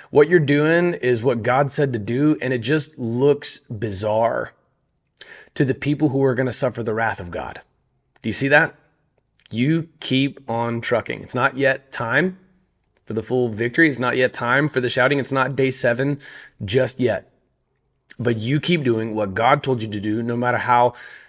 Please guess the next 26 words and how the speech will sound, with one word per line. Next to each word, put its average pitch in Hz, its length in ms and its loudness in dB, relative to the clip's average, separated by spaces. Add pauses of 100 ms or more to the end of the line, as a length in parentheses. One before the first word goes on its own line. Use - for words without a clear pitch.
nonsensical 143 640 0
it 117 140 -4
seems 156 480 2
to 127 100 -4
the 107 80 -6
people 143 460 -2
who 135 320 -2
are 117 600 -2 (240)
in 139 140 0
the 151 80 0
crosshairs 139 760 0 (420)
of 101 80 -6
the 113 60 -4
wrath 131 220 4
of 123 100 -4
God, 107 200 0
just 110 160 -6
like 127 160 -2
you 156 160 2
and 160 80 2
I 165 160 8
used 175 320 2
to 127 60 -4
be 107 260 -6
before 107 380 -6
Christ. - 760 -6